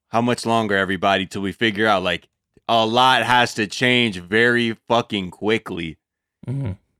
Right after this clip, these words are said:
Speaker 1: The idea that they're like, "Oh, God, we didn't know it was gonna be fucking hot." Like, what?
Speaker 2: <laughs>
Speaker 1: And the system's so fragile that just off of that dumb shit,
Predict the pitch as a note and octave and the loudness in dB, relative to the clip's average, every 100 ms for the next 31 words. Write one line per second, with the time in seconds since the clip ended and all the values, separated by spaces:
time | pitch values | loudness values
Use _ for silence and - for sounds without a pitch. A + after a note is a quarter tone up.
0 | _ _ _ _ F3 G#3 F#3 A#3+ A3+ A3 | _ _ _ _ -4 -2 -2 -2 -4 -6
1 | G3+ E3 A2 A#3 A2 - - B2+ C#3 G#2+ | -10 -12 -12 -10 -10 -10 -10 -6 -4 -2
2 | C3+ D3 F#2+ F#2+ A#2+ A2 C3+ G2 A2 G2 | -2 -2 -4 -6 -6 -4 -6 -6 -10 -10
3 | E2 - F#2 A#2 C#3 - _ _ _ - | -12 -10 -6 -6 -8 -14 _ _ _ 0
4 | - - G#4 C5 A4+ _ - - _ _ | 0 2 0 -2 -6 _ -20 -20 _ _
5 | _ _ _ - F#3+ E3 C#3 G#3+ A#3 A#3 | _ _ _ -4 -2 -2 -4 -4 -2 -4
6 | G3+ G3 G3+ - E3 F3 G3+ G#3+ F3 D3 | 0 2 2 2 2 4 2 2 2 0
7 | - - _ B2 E3+ G3 - D#3 F#3+ D3 | -2 -16 _ 0 0 0 0 0 2 0
8 | G#2+ B2 D#3+ D3+ B2 D#3 F3+ - F#3 F#3+ | 2 4 2 2 0 0 -2 -2 0 0